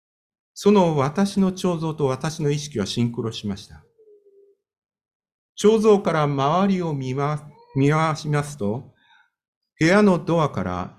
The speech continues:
イエス様が入ってくるのが見えました。そしてイエス様がまっすぐ私の方に向かってくるのです。そして私の前に立ち、何かを話しかけれ-、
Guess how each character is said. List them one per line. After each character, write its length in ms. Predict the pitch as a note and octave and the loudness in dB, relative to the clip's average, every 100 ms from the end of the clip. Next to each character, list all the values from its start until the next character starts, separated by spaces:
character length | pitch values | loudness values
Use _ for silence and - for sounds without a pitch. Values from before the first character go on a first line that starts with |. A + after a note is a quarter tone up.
| _ - | _ -4
イ 140 | A#2 | 0
エ 100 | F#3+ | 0
ス 180 | G3+ - | 0 -6
様 280 | C3+ A2+ G#2 | -6 -4 -4
が 120 | G#2 | -6
入 200 | - E3+ | -4 -6
っ 40 | |
て 200 | D#3 - | -6 -8
く 140 | F#2 A#2 | -6 -2
る 100 | C#3 | -2
の 100 | A#2 | -2
が 120 | E2+ | -6
見 180 | E2+ F2+ | -8 -8
え 60 | |
ま 120 | E2 D#2+ | -10 -12
し 100 | - | -18
た。 180 | _ _ _ _ _ _ _ _ | _ _ _ _ _ _ _ _
そ 180 | - E3+ | -6 -6
し 100 | E3+ | -4
て 280 | D#3+ D#3+ - | -4 -4 -6
イ 180 | B2+ D3 | -2 0
エ 80 | G3+ | 0
ス 140 | - | -2
様 220 | C3+ A2+ | -4 -2
が 100 | G2+ | 0
ま 180 | G2+ G#2 | 2 2
っ 40 | B2+ | -2
す 320 | - - F3+ | -8 -8 -4
ぐ 200 | D3+ G2 | -4 -4
私 460 | F#2+ F#2 C3 - | -6 -6 -8 -6
の 140 | C#3+ B2+ | -4 -4
方 260 | C#3 C#3 | -2 -2
に 240 | G2 F2+ G2+ | -2 -4 -4
向 180 | G2+ G2 | -4 -4
か 120 | B2 | -6
っ 120 | - | -6
て 100 | A#2 | -10
く 120 | A#2+ | -8
る 100 | G#2+ | -10
の 140 | D#2 D2+ | -12 -16
で 100 | D2+ | -20
す。 180 | - _ _ _ _ _ _ _ _ _ _ _ _ | -20 _ _ _ _ _ _ _ _ _ _ _ _
そ 180 | - C#3+ | -4 -4
し 100 | C#3+ | 2
て 100 | C#3+ | 2
私 380 | C3+ B2 E3 E3+ | 4 2 -2 0
の 80 | D3+ | 0
前 200 | E3 D#3 | 0 0
に 80 | |
立 200 | A2+ A#2+ | -2 -4
ち、 440 | A2 A2+ A2+ - _ - | -6 -8 -8 -12 _ -6
何 420 | G#2+ B2 G#3 A#3 | 0 2 2 0
か 140 | - G2 | -2 -4
を 120 | G2 | -6
話 460 | - A#2+ A#2+ F3+ - | -8 -8 -6 -6 -10
し 80 | |
か 140 | - C3+ | -10 -6
け 140 | D3 | -4
れ-、 200 | C3+ - | -4 -6